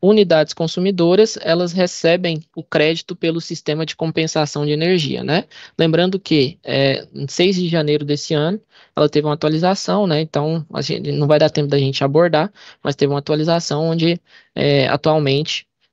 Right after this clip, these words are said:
ele vai ter um acréscimo, né, nesse, nesse valor de, é, compensação, né? Só que vai ser gradati-, é, gradu-,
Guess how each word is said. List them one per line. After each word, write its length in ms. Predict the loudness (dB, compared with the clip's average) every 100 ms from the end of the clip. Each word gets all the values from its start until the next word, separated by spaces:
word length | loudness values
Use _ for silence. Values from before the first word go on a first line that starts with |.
| -4
ele 140 | 0
vai 120 | 0
ter 160 | 0 0
um 140 | 0
acréscimo, 600 | 0 0 0 0 -2 -6 -4
né, 240 | -4 -6
nesse, 680 | -6 -6 -4 -4 0 2 2
nesse 240 | 0 -2 2
valor 320 | 4 4 2
de, 260 | 0 -4 -6 -20 -20 _ -6
é, 280 | -2 -2
compensação, 1000 | -2 -2 2 2 2 0 0 0 0 0 -6 _ -8
né? 240 | -6 -6
Só 240 | -4 -4
que 320 | -2 0 -2 0
vai 140 | -2
ser 160 | -2 0
gradati-, 540 | 2 2 0 -2 -6
é, 240 | -6 -6 -2
gradu-, 340 | -2 -2 -4